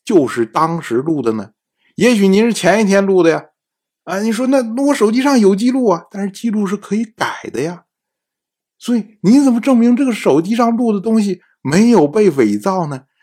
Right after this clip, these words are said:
像我们现在还有换脸的科技啊，可能是别人在那儿吃糖，然后把脸换掉了，好像是您在吃糖一样。看，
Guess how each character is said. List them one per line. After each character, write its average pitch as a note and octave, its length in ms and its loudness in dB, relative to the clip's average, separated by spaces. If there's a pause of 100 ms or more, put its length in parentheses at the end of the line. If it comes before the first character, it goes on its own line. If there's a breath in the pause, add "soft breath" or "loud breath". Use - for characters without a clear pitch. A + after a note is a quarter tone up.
(140)
像 G#3+ 200 0
我 F3+ 80 2
们 G3 120 0
现 G#3+ 180 0
在 G#3+ 280 -2 (120)
还 E3+ 140 0
有 F3+ 100 6
换 G3 400 0
脸 G2+ 240 0
的 C#3+ 80 -4
科 - 300 -6
技 D3+ 200 -6
啊， A2+ 160 -6
可 E3+ 120 0
能 A3+ 100 2
是 B3 60 2
别 F#3+ 240 2
人 B3+ 100 2
在 A3+ 140 4
那 G#3 60 4
儿 F#3 60 2
吃 G3+ 160 -8
糖， D#3 300 -4 (220 loud breath)
然 C3 120 -2
后 F3 220 -4 (220 soft breath)
把 D#3 140 2
脸 C#3+ 220 2
换 D3 280 0
掉 D3+ 180 2
了， A2 180 0 (800 loud breath)
好 - 180 -4
像 A#2 300 -8
是 - 160 -10
您 F#2 180 -6
在 F#2+ 160 -10
吃 F#2+ 200 -12
糖 - 240 -16
一 F#2 60 -20
样。 F#2+ 100 -18 (800)
看， - 300 -16